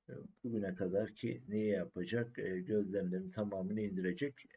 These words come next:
E, biz, e, indirdiğimiz veri setine Yahoo adıyla sakladık. Yahoo'nun satır sayısına bakarak kaç tane gözlemimiz olduğunu ne yapabiliriz? Elde edebiliriz. Beş bin yedi yüz seksen yedi tane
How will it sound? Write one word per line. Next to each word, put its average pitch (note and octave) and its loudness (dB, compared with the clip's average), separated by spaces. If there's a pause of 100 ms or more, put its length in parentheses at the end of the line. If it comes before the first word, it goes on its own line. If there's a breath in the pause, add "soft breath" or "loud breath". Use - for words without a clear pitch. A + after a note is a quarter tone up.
(460 loud breath)
E, B2+ 6 (540)
biz, E3 4
e, C3+ 8 (120)
indirdiğimiz D3+ 2
veri D3+ 4
setine B2 -2
Yahoo C3 4
adıyla G2+ 2
sakladık. A#2+ -2 (600 loud breath)
Yahoo'nun C#3+ 4
satır C#3 -2
sayısına B2 2
bakarak B2+ 2 (220)
kaç C#3 -2
tane G#2+ 0
gözlemimiz A2 2
olduğunu F#2+ -2 (300)
ne - -2
yapabiliriz? G#2 0 (580)
Elde A#2 8
edebiliriz. G#2 0 (960)
Beş C3 4
bin C3 2 (320)
yedi B2+ 6
yüz B2+ 4
seksen B2 2
yedi A#2+ 0
tane A2 0